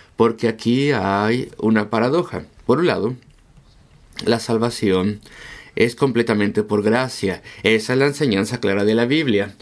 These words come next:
de principio a fin. Es por completo por la gracia de Dios. En otras palabras, es un asunto de recibir el favor inmerecido de Dios y su misericordia libremente.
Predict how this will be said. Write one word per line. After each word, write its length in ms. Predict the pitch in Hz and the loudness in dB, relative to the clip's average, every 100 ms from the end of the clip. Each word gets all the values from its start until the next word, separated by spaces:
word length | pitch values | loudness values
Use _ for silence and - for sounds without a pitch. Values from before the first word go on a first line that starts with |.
| - - | -20 0
de 120 | 139 | 2
principio 540 | 139 135 131 110 110 | 2 -4 -2 -2 0
a 40 | 107 | -2
fin. 280 | - 92 - - - - - - - - | -4 -10 -10 -20 -20 -20 -20 -20 -20 -2
Es 220 | 165 143 | 0 0
por 280 | - 160 160 | 2 0 2
completo 680 | 160 147 143 147 151 147 143 _ - | -2 0 0 2 2 0 -4 _ 2
por 280 | 120 120 | 2 4
la 100 | 120 | 0
gracia 380 | 107 101 104 110 | 0 0 -2 0
de 120 | 104 | 0
Dios. 220 | 95 104 117 | 2 0 0
En 80 | |
otras 220 | 123 160 - | -2 -2 0
palabras, 480 | - 107 110 120 | 0 2 0 -2
es 100 | 127 | -4
un 140 | 127 123 | 0 0
asunto 440 | 120 104 107 120 | 0 0 0 2
de 120 | 117 | 2
recibir 880 | 110 110 110 107 101 110 104 127 139 - _ _ - - - - - - - - - - - | 0 -2 -2 -2 0 0 2 0 -2 -14 _ _ -20 -20 -20 -18 -20 -20 -20 -18 -14 -10 0
el 160 | 117 | 0
favor 520 | 113 117 104 113 127 143 | 0 -2 0 2 4 2
inmerecido 840 | 135 127 107 107 - 120 120 120 | 2 2 2 -2 0 2 2 4
de 160 | 110 | 2
Dios 380 | 101 101 104 - | 2 2 2 0
y 60 | 113 | -4
su 160 | - | 0
misericordia 840 | 120 127 - 117 117 107 104 107 110 | 2 0 0 0 0 2 2 2 2
libremente. 1200 | 101 123 127 139 160 170 147 101 92 95 - 85 | 2 2 2 0 0 0 2 2 0 -2 -6 -12